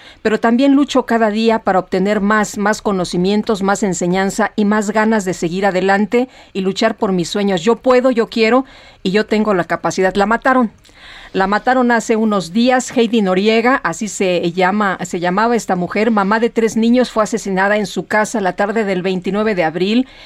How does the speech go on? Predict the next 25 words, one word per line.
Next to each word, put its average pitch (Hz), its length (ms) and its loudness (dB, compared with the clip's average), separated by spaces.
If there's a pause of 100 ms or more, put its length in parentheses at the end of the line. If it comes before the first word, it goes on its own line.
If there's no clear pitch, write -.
en 202 160 2
Valparaíso, 202 680 0
Zacatecas. 202 840 -2 (300)
Fue 247 160 2
encontrada 247 800 2 (280)
un 302 220 4
día 285 180 2
después 254 800 0
con 196 160 0
heridas 226 360 0
de 214 80 0
arma 202 240 0
blanca 208 480 0 (340)
y 202 60 -2
al 190 80 2
lado 254 200 4
de 214 140 0
su - 200 -6
cuerpo 233 420 0
tendido 214 600 0 (360)
permaneció 190 720 -2
su 196 240 -4
niñito, 233 500 2
su 196 180 -6
bebé 214 420 2